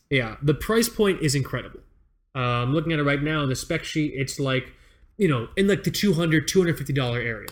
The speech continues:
which is really, really cool. And the idea behind this is that this guy started a brand. Most of the watches, from what I understand, are, like,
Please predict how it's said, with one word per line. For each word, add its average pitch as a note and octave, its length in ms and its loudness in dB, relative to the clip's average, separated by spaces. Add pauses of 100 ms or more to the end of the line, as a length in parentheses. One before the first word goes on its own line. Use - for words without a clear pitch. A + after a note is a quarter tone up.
which E3 160 0
is E3 100 2
really, F3 260 6
really C3+ 240 2
cool. A2 280 -10 (380)
And C#3+ 140 0
the D#3+ 80 6
idea D#3+ 240 4
behind D#3+ 340 -2
this C3 80 0
is B2+ 60 -4
that - 40 -14
this C3 120 -4
guy D#3 260 0
started C#3 320 -2
a B2 40 -4
brand. D3 520 -2
Most F3+ 260 2
of F3+ 60 -2
the D#3+ 80 4
watches, C#3+ 360 0
from - 180 -6
what C#3 60 -2
I C#3 40 0
understand, C3+ 500 -4
are, A#2 280 -4
like, G#2+ 300 -8